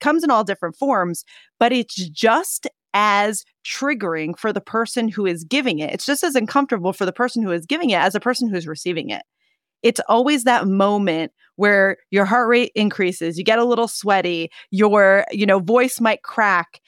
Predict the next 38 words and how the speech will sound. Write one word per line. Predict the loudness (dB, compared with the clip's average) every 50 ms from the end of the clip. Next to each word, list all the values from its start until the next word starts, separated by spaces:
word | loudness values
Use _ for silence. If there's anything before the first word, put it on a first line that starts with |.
| _ _ _ _ -2
And | 0 2 2
I | 2 2
always | 2 2 0 -2 -4 -6 -4
have | -4 -2 0 0
that | 0 0 0
moment | -2 -2 -2 -2 -2 -2 -4 -4 -6 -10 _ _ -4
right | -2 -2 -2 -2
before | -4 -4 -2 -2 0 0
I'm | 0 0 -2 -2
going | -2 -2 -2 -2 -4 -8 -8 -8
to, | -6 -4 -4 -2 -2 -2 -4 -6 -8 -8
you | -8 -6 -4
know, | -4 -4 -4
say | -6 -4 -2 -2 -2 -2
something | -2 -4 -4 -4 -4 -2
that | -2 -2
I | 0 0
know | 0 0 -2
could | -2 -2 -2 -2 -2
be | 0 0
uncomfortable | 0 -2 -2 -2 -4 -4 -4 -4 -6 -6 -4 -2 -2 -2 -4 -6 _ _ _ _ _ _ _ _ _ _ _ _ -6
to | -2 -2 0 0 0 -2
someone | -2 0 0 0 0 2 0 0
I | 0 -2
care | -4 -4 -4 -4 -2
about. | -2 -2 -2 0 0 0 -2 -4 -8 _ _ _ _ _ _ -6
I | -4 -2
always | -2 0 2
have | 0 2 2
that | 2 2 2
moment | 2 0 0 0 0 -2 -4 -4 -4
of, | -2 0 0 0 -2 -4 -6 -10 -16 _ _ _ _ -2
of | 0 0 0 0 -2 -6 -12 _ _ -2
that | -2 0 -2 -2 _ -4
fight | -2 -2 -2 -2 -2
or | -4 -6 -6
flight | -6 -4 -2 -2 -2 -4 -6 -10
response. | -12 -12 -8 -6 -6 -6 -4 -6 -6 -8 -10 -12 -14